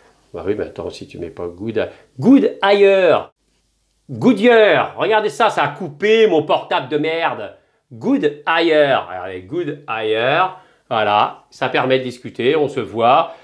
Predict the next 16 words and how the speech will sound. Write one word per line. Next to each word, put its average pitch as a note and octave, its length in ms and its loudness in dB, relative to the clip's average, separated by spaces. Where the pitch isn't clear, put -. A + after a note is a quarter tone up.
on G#3 180 4
s'envoie D#3+ 360 2
des B2 120 -2
vidéos. A2 880 -2
Euh, A#2 240 0
là, A#2+ 140 2
qu'est-ce A#2+ 220 -6
que B2+ 100 -6
je - 80 -14
peux B2 80 -8
vous A2 140 -8
montrer ? A2 500 -6
Là, C3 160 2
on C3+ 80 4
voit C#3 220 2
Bébel. C#3 580 0